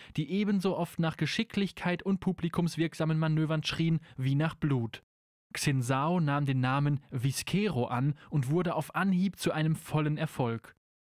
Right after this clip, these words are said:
Seine Kämpfe füllten bald die Ränge in allen Arenen und die Taschen seiner Auftraggeber. Innerhalb weniger Jahre wurde Viskero zum gefeierten Namen.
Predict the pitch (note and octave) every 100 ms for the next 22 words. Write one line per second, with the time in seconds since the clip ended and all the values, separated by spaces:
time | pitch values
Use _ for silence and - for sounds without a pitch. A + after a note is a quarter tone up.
0 | _ - C3 C3 C3+ - E3+ F3 F3+ -
1 | - G#3 G3 F#3 E3 E3+ E3 C3 D3+ D#3+
2 | D#3+ D3+ D3 E3+ F3 E3 D3+ C3+ C3 C3
3 | B2 _ _ _ _ C#3 B2+ - B2+ A#2
4 | B2 A#2+ D3 D3+ - - G#2+ A#2 G#2+ A2
5 | G#2 - _ _ _ _ _ D#3+ E3+ E3
6 | F3 C3+ C#3 G3 A#3 A#3+ A3 D#3 C3+ B2+
7 | C#3 C3+ C3+ B2+ C3+ - F3+ F3 F3 E3
8 | D#3+ D#3+ - D3 C3 B2 E3 E3 C#3 A#2+
9 | B2 B2